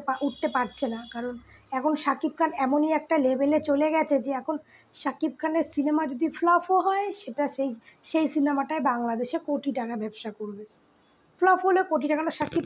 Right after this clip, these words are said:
খানের যে ভক্তগুলো শাকিব খানকে মাথায় তুলে রেখেছে। আর আজকে আমি যখন ছোট, মানে ছোট্ট বয়স থেকে আমি কিন্তু শাকিব খানকে নায়ক হিসাবে দেখে আসছি, ছোট্ট বয়স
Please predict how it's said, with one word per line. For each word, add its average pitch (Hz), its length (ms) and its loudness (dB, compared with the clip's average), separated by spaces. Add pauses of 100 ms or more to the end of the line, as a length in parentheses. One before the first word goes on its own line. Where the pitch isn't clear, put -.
খানের 339 260 0
যে 294 100 -2
ভক্তগুলো 294 680 2 (400)
শাকিব 349 400 2
খানকে 370 260 2
মাথায় 302 480 2
তুলে 262 260 0
রেখেছে। 208 340 -12 (840)
আর 349 100 2 (260)
আজকে - 280 -6 (280)
আমি 262 200 0 (160)
যখন 285 200 -2 (160)
ছোট, 208 180 -8 (200)
মানে 226 120 -8 (140)
ছোট্ট 440 260 -4 (160)
বয়স 320 200 0 (100)
থেকে 277 220 -4
আমি 247 240 0
কিন্তু 262 180 -6
শাকিব 254 460 -8
খানকে 240 320 -6 (440)
নায়ক 262 360 0
হিসাবে 254 280 -4
দেখে 240 320 -2
আসছি, - 180 -12 (120)
ছোট্ট 370 220 -6 (140)
বয়স 220 200 -4